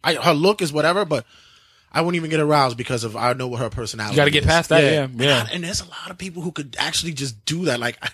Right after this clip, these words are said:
Speaker 1: can't, I can't do that.
Speaker 2: I was
Speaker 1: Like,
Speaker 2: like that at one point in life.
Speaker 1: that you could just, like, you'd be like, "Oh, this fucking, this person
Speaker 2: No, I'm
Speaker 1: is
Speaker 2: lying.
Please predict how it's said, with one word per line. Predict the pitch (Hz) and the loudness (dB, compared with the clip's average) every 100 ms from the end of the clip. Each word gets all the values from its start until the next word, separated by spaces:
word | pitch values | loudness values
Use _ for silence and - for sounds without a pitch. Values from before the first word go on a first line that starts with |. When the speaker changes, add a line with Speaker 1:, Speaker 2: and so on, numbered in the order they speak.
| - | -2
Speaker 1:
can't, | - - - - - 180 | -2 -2 -10 -4 -2 0
I | 185 | -4
can't | - 180 196 190 147 | -4 -2 0 -2 -6
do | 175 359 | -8 -4
that. | 139 110 - | -4 -2 2
Speaker 2:
I | |
was | 180 165 | 2 4
Speaker 1:
Like, | 160 | 2
Speaker 2:
like | 151 | 2
that | 151 | 0
at | 110 | 0
one | 110 107 | -6 -8
point | 101 87 | -10 -12
in | 85 | -12
life. | 85 87 - | -12 -14 -4
Speaker 1:
that | 165 | 0
you | 165 | 0
could | 175 165 | 0 0
just, | 165 - | -2 0
like, | 143 127 - | 0 -2 -4
you'd | 151 170 | -2 2
be | |
like, | 156 - | 2 2
"Oh, | 160 | 0
this | 113 135 | 0 -6
fucking, | - - 123 120 113 - | -8 -10 -8 -10 -14 -14
this | 139 | -14
person | - 143 | -8 2
Speaker 2:
No, | 214 247 | 4 4
I'm | 214 | 4
Speaker 1:
is | |
Speaker 2:
lying. | 160 151 | 4 4